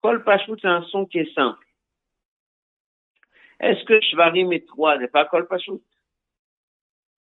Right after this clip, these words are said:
On dit que non. La première qui a, elle est Pashut. Shvarim et Troie, elles sont pas tout à fait Pashut.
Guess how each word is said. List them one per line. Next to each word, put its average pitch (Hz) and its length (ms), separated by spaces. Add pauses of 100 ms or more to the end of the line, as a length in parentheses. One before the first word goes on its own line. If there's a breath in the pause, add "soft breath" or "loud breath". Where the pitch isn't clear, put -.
(140)
On 123 140
dit 139 100
que - 80
non. 226 380 (720)
La 196 200
première 160 480 (100)
qui 151 180
a, 147 100
elle 151 80
est 143 60
Pashut. 180 420 (920)
Shvarim 147 340
et 196 160
Troie, 240 340
elles 208 120
sont 190 100
pas 254 220
tout - 140
à 202 120
fait 180 140
Pashut. 156 320